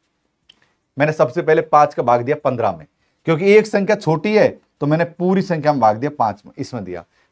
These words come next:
पांच तिय पन्द्रह, तीन आ गया, बच गया एक, पांच एकम पांच अनुपात। इन दोनों संख्या में भाग देना है,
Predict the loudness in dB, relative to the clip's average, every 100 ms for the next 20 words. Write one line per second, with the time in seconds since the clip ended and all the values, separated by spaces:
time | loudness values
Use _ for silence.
0 | 2 2 2 -2 -2 -2 -2 -2 -2 -2
1 | 0 2 2 0 0 0 0 2 2 -4
2 | -18 -16 -18 -18 _ _ _ _ -14 -8
3 | -6 -6 _ _ _ _ _ _ _ -20
4 | _ _ _ _ _ _ _ _ -8 -6
5 | -2 0 0 -2 -4 -2 0 2 2 2
6 | -4 -4 -10